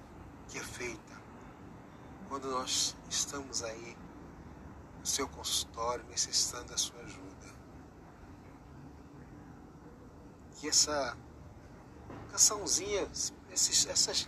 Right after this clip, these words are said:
essas letras, essas notas musicais aí tenham dado um, um pouquinho de alegria aí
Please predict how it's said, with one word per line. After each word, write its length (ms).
essas 400
letras, 600
essas 580
notas 340
musicais 720
aí 380
tenham 400
dado 300
um, 100
um 1800
pouquinho 460
de 120
alegria 560
aí 200